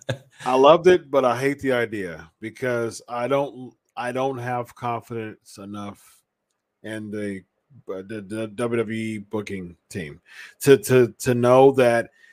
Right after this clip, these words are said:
Speaker 2: if we get, <laughs> if we taint and contaminate Friday nights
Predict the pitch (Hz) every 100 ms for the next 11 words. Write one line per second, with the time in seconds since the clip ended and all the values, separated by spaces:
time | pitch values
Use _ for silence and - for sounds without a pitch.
0 | _ - 104 - 151 160 180 147 - -
1 | - - - 127 - 113 _ _ - -
2 | _ 127 110 127 151 196 190 _ - -
3 | 147 185 220 - - _ 131 131 147 139
4 | - 196 202 151 92 80 - - _ _
5 | _ - - - _ _ - 113 - 151
6 | 180 208 208 185 123 - - - -